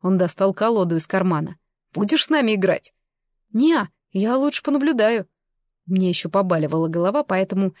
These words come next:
не хотелось сильно её напрягать. Ребята начали спорить, во что сыграть. Для начала решили в дурака. Слава раздал карты, взял свои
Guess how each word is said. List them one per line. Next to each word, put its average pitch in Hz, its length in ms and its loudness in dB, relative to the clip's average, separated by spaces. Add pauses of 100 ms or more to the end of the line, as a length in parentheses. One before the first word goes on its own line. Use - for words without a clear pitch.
(240)
не 302 80 0
хотелось 190 420 0
сильно 185 280 0
её 180 300 0
напрягать. 165 580 -4 (920)
Ребята 220 360 -2
начали 196 300 -2
спорить, 151 460 -6
во 170 60 -8
что - 180 -6
сыграть. 170 520 -6 (340)
Для 196 200 -2
начала 320 340 0
решили 254 300 0
в 226 60 -4
дурака. 175 440 -2 (380)
Слава 196 360 2
раздал 180 360 2
карты, 214 420 -2
взял 165 260 -2
свои 180 460 -4